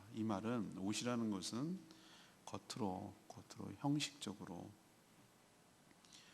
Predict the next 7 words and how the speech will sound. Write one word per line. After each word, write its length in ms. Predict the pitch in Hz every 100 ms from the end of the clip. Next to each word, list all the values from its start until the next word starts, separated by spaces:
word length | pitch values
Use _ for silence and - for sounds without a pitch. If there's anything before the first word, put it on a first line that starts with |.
| - -
회개를 320 | 156 143 131 120
무슨 320 | 98 110 107
쇼나 720 | - 131 135 95 92 92 101 - - 95
이벤트처럼 920 | 92 95 110 107 - - 92 92 90 -
신용하지 560 | - 175 175 165 135
말라는 480 | 123 90 92 95 98
것이죠. 260 | 92 -